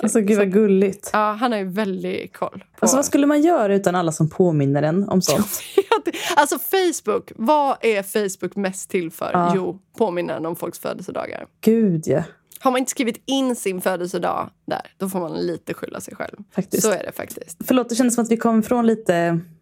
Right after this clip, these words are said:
Speaker 1: Du håller med om
Speaker 2: Resten.
Speaker 1: resten.
Speaker 2: <laughs> Jag håller
Speaker 1: Mm.
Speaker 2: med. Eller jag, alltså, jag håller med om att många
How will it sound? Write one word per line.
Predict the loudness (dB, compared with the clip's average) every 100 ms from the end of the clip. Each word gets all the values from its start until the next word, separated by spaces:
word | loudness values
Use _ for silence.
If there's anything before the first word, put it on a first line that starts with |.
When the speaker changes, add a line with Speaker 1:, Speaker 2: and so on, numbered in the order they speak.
| _
Speaker 1:
Du | 2 4
håller | 4 4 6
med | 6 6 4 2 -4 -2
om | 2 4 6 6 4 2 -4 _ _ _
Speaker 2:
Resten. | 0 0 0 -4 -4 _ _ _ -14 -14 -14 -18 -20 -20 -20 -20 -2
Speaker 1:
resten. | 0 2 0 -2 -6
Speaker 2:
<laughs> |
Jag | 0 2 4
håller | 4 4
Speaker 1:
Mm. | 2
Speaker 2:
med. | -6 -4 -2 2
Eller | 2
jag, | 4 2 0
alltså, | 0 0 -2 -2 -8
jag | -2 0
håller | 0 0
med | 0 -2 -4
om | -4 -4 -4
att | -4 -6 -8 -20 -10
många | -2 0 2 2 2